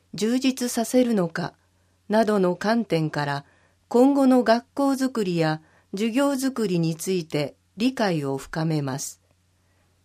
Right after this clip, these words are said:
八月二十三日、金曜日、午後三時から五時、受付は午後二時三十分から。市立市民会館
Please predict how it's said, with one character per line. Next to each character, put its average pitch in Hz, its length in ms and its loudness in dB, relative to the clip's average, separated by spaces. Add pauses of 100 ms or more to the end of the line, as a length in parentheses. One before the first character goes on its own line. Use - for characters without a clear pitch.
(340)
八 214 360 0
月 254 360 0
二 247 180 4
十 185 240 -2
三 196 340 -2
日、 156 440 -4 (360)
金 269 340 4
曜 226 260 4
日、 - 240 -10 (580)
午 233 180 4
後 208 200 4
三 277 340 2
時 180 140 -2
か 156 160 -2
ら 147 160 -2
五 175 180 -2
時、 147 260 -6 (600)
受 202 300 0
付 240 340 -4
は 214 260 0 (220)
午 240 160 4
後 202 180 4
二 233 200 4
時 202 160 -2
三 269 320 0
十 294 140 -2
分 170 360 -2
か 139 160 -8
ら。 139 180 -6 (1500)
市 269 200 -2
立 202 360 0
市 - 180 0
民 285 320 4
会 254 300 2
館 160 340 0